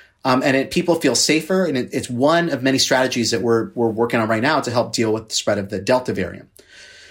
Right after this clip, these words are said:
It's been a difficult time. You know, it's been difficult, not just personally, it's been difficult for our, our city employees. It's been difficult for everyone in our community. It's been scary.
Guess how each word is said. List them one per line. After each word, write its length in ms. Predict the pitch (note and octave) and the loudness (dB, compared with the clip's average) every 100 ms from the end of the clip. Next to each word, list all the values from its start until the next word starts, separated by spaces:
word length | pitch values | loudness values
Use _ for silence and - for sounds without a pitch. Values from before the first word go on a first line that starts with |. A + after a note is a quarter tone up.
| - | -20
It's 120 | - - | -16 0
been 140 | A#3+ | 2
a 40 | |
difficult 400 | G#3 E3+ - - | 4 2 2 0
time. 300 | - C#3+ A2 - _ _ _ | 0 -2 -2 -6 _ _ _
You 80 | C#3+ | -2
know, 100 | B2 | 0
it's 100 | A#2+ | 0
been 140 | - A#2+ | 0 0
difficult, 420 | D#3 D#3 D3+ C3 | 2 2 2 2
not 160 | B2 | 0
just 200 | B2 G#2 | 0 -4
personally, 440 | - C3+ - C3 B2+ | 0 0 0 0 -2
it's 120 | A#2+ | -2
been 160 | A2 G2+ | -4 -2
difficult 480 | A#2+ - A#2+ G#2+ | -2 -2 -2 -4
for 420 | - G#2 G2 F#2+ - - | -4 -2 0 -2 -6 -12
our, 240 | G#2 G2 F#2+ _ | -8 -6 -8 _
our 200 | F#2+ F#2+ - | -8 -6 -4
city 300 | - C3+ A#2+ | 0 0 0
employees. 840 | G2 A2 A2 C3 B2+ A#2+ - - - _ _ _ _ | -2 -2 0 -2 -2 -4 -6 -8 -14 _ _ _ _
It's 100 | - | -8
been 140 | - D3+ | -2 0
difficult 340 | E3+ F3 F3 | 2 2 2
for 80 | D3+ | 2
everyone 240 | D3+ D#3+ | 2 2
in 40 | D#3 | 0
our 60 | |
community. 580 | D3+ D3+ C#3 G3 - - - _ - | 0 -2 2 0 -2 -10 -20 _ -8
It's 180 | - | -8
been 180 | - A#2 | -2 0
scary. 600 | F#2+ - B2+ C3 F3 G3 | 0 0 2 4 2 -2